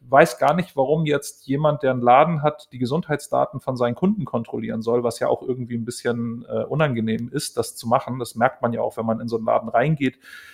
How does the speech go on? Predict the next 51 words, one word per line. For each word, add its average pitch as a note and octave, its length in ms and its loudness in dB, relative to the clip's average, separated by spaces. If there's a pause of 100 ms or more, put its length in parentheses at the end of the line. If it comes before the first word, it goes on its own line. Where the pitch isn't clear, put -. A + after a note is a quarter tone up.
(200)
wie C3+ 140 2
die C#3 140 4
Leute, A#2+ 1120 6
äh, - 20 -14
die B2 100 -6
dann A#2+ 160 0
hinterm A#2+ 300 0
Schalter B2+ 360 4
stehen, B2 320 -2
unangenehm B2+ 680 0
berührt C3 400 2
fragen, B2 420 -2
"Ja, A#2+ 220 2
hast B2+ 180 -4
du B2+ 60 -12
denn A2+ 160 -2
das C3 260 0
oder A#2 180 0
hast B2+ 200 -8
du A#2 40 -8
denn A2+ 140 -2
das?" D#3 380 0 (500)
Und, C3 400 2
äh, A#2+ 240 2
"Kannst - 200 -6
du B2+ 40 -2
deine A2+ 120 0
Maske B2+ 280 -4
noch D3 180 -2
aufsetzen?" C3+ 680 -2
Das C3+ 180 4
sind E3+ 200 -4
eigentlich, E3 680 0
ähm, C3+ 340 0
hoheitliche D3+ 560 0
Aufgaben, B2+ 460 2
die A#2+ 80 -2
der A#2+ 100 2
Staat A#2+ 320 -4
auszuüben A2+ 600 -6
hat. D3 180 -4
Und C3+ 80 -8
man B2+ 160 -4
sollte B2 320 4
den C3+ 240 -6
Staat A#2 380 0
anfragen C#3 580 0
und D#3 100 -2
um D#3 80 0
Personal E3 540 2
bitten. A2 360 -4